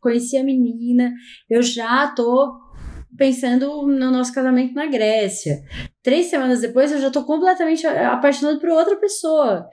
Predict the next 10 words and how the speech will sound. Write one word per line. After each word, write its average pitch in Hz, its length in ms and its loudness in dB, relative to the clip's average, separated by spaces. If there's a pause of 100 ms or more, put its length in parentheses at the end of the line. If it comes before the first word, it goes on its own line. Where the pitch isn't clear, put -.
(180)
pensando 254 300 0
no 320 80 4
nosso 320 160 -2
casamento 277 400 0
em 311 80 2
Portugal. 277 720 0
Tipo, - 240 -4
eu 277 80 2
sou - 200 -2
emocionada." 311 920 0